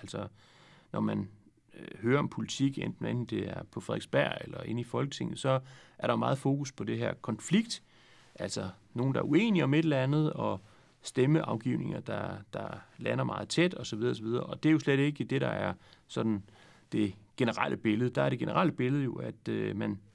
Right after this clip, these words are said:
snakker sig frem til mange ting, og at de fleste ting, de bliver besluttet i, i enighed. Øh, jeg har selv stillet nogle forslag en gang imellem, øh, blandt andet omkring, øh, Frederiksberg Allé, som er, jeg synes er et fantastisk sted. Det kaldes jo for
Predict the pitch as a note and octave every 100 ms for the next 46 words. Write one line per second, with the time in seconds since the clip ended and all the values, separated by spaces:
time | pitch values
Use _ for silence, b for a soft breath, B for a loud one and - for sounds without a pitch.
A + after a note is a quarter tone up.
0 | _ - - A#2 D3 A#2+ - G#2+ E3 -
1 | - A2 A#2 C3+ - G#3 - B2+ G#2+ G#2
2 | A2 - C3+ - - - - A#2+ A2+ A2+
3 | - A#2 B2 - A2 G2 F#2+ - A2+ -
4 | A2+ C3 A#2 - _ B B B B B
5 | - A#2 G#2+ G2 G2+ D3+ C3+ D#3+ E3+ -
6 | _ B B B B - C3+ C#3+ B2 -
7 | A2+ C3+ C3+ A2+ - A#2 A#2 - G#2+ A#2+
8 | C3 G2 G2 G2+ - G#2 A#2 A#2 - G2
9 | F2+ F#2 - - - - F2+ - - G#2
10 | E3+ - - - G#2+ G#2 G#2 - - B2
11 | B2+ A#2+ G2 F#2 - - - - B2 -
12 | - A#2+ A#2+ B2+ A#2 B B B B -
13 | A#2 G#2+ A#2 G2 G2 F2+